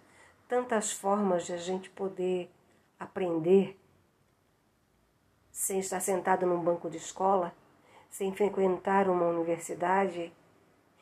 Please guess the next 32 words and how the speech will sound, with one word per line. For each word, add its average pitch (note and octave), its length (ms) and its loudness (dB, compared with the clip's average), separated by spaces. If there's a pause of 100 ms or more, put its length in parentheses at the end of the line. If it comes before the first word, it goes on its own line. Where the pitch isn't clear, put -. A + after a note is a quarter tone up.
(280)
e G#3 60 -14
poder G#3 280 2
passar G#3 300 2
para G#3 100 0
os F#3+ 140 4
outros G3 240 4
aquilo G3 320 -2
que G3+ 100 -4
a G3 60 2
gente G3 340 2
faz, G3+ 680 -2 (260)
para G3 80 -10
que - 80 -6
as G3 80 -6
pessoas G3+ 360 -2
não F#3+ 140 4
percam G3 420 -2
a - 20 0
esperança F3+ 800 0 (920)
de F#3+ 80 -8
uma F#3 140 0
vida F#3 260 0
melhor, F3 560 4 (720)
de E3+ 100 -12
uma E3+ 140 -2
vida E3+ 240 -4
sadia, E3+ 680 -4 (760)
de F#3+ 80 -4
uma F3+ 140 0
vida F#3 220 -2
com F#3 140 -6
saúde, E3+ 760 0